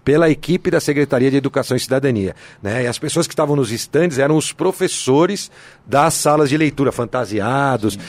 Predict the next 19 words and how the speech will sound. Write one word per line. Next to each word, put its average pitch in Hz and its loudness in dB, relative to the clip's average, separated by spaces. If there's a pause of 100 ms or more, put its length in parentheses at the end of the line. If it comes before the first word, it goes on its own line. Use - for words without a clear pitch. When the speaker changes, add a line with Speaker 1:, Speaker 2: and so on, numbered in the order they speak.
(100)
Speaker 1:
então 135 0
recebendo 135 0
os 123 2
alunos 165 2
da 135 2
rede 165 0 (240)
e 180 2
aqueles 165 2
visitantes 151 0
que 160 -2
foram 135 2 (220)
ao 123 2
longo 131 2
da 131 0
feira. 92 0
Foi 147 2
um 147 4
grande 143 2
sucesso 143 0